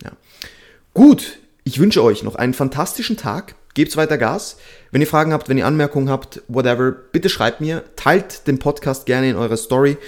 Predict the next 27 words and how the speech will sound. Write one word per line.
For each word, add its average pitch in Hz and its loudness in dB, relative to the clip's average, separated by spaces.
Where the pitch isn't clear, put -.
ähm, 117 0
und 117 -4
liked 117 -2
das 147 -10
Ganze, 135 -4
kann 120 -6
man 120 -4
jetzt 117 -8
auf 117 -8
Spotify 113 -8
ja 101 -4
auch 117 -4
machen. 117 -8
Bitte 127 -2
lasst 110 -10
ein 110 -4
Rating 131 -2
da, 120 -6
ja, 107 -8
und 117 -6
schaltet 113 -8
auch 107 -8
beim 110 -6
nächsten 104 -10
Mal 113 -8
wieder 107 -10
ein. 107 -10